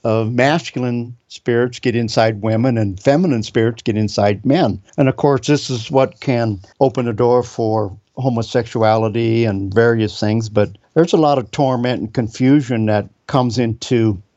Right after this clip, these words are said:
both men and women with these spirits. For example, girls that are raised in a rural environment may take on the nature, hardworking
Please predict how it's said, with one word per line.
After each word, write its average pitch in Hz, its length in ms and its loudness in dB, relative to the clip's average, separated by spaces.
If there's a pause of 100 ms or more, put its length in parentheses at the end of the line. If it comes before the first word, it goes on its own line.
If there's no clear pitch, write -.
(100)
both 139 340 2
men 123 280 0
and 117 260 0
women 107 400 0
with 110 160 2
these 107 240 0
spirits. 107 640 0
For 165 180 2
example, 131 580 0 (100)
girls 143 520 0
that 120 180 0
are 117 160 0
raised 120 480 0
in 110 220 -2
a 104 120 -2
rural 117 440 0
environment 113 720 0 (160)
may 120 200 0
take 127 360 0
on 113 580 -2
the 113 120 0
nature, 110 640 0
hardworking 110 960 0